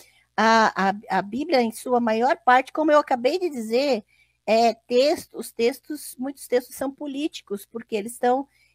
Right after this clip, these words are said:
é, eles es-, por trás da redação deles, existem intenções específicas de, é, cerceamento de liberdades, de, de coerção, de imposição de ideias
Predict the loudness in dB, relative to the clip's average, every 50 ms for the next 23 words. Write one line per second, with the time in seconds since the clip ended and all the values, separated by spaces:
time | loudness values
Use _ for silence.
0 | _ _ -4 -2 0 0 0 0 -2 -2 -2 -2 -2 -2 -4 -6 -6 -8 -8 -12
1 | _ _ _ _ _ _ _ -12 -12 -8 -4 0 4 6 6 6 4 2 0 -2
2 | -2 0 -2 -2 -4 -4 -4 -6 -6 -6 -6 -6 -6 -4 -4 -4 -2 -4 -4 -6
3 | -8 -10 -10 -14 -20 _ _ _ _ -8 -8 -6 -6 -8 -8 -6 -6 -6 -6 -4
4 | -4 -4 -4 -4 -6 -6 -6 -6 -6 -6 -8 -10 -8 -6 -6 -6 -6 -6 -2 0
5 | 0 0 0 -2 _ -8 -8 -8 -10 -16 -20 _ _ _ _ _ _ _ -18 -10
6 | -4 -2 0 0 2 2 2 2 4 2 4 4 4 4 4 4 4 2 0 -2
7 | _ -12 -2 0 0 0 0 0 0 -2 0 0 -2 -4 -4 -4 -6 -8 -6 -6
8 | -6 -4 -6 -6 -4 0 2 2 4 4 2 2 0 -4 -8 -8 -8 -8 -8 -8
9 | -8 -10 -10 -10 -8 -6 -4 -4 -2 -4 -4 -6 _ _ _ _ _ _ _ 2
10 | 4 6 6 6 4 2 -2 -4 0 0 2 2 2 0 -2 -4 -6 -8 -6 -2
11 | -2 -2 -2 -4 -8 -8 -6 -6 -4 -4 -4 -6 -8 -8 -6 -2 -2 0 0 0
12 | -2 -2 -4 -4 -6 -8